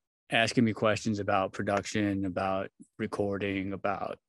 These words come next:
sounds and synthesis and all that. And it was Abel. And he was learning how to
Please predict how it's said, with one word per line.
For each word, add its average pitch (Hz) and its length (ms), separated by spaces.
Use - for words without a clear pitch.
sounds 95 720
and 87 120
synthesis 101 720
and 95 100
all 95 120
that. 98 160
And 98 80
it - 20
was 107 380
Abel. 110 400
And 123 480
he 139 180
was 135 160
learning 127 540
how 117 400
to 110 360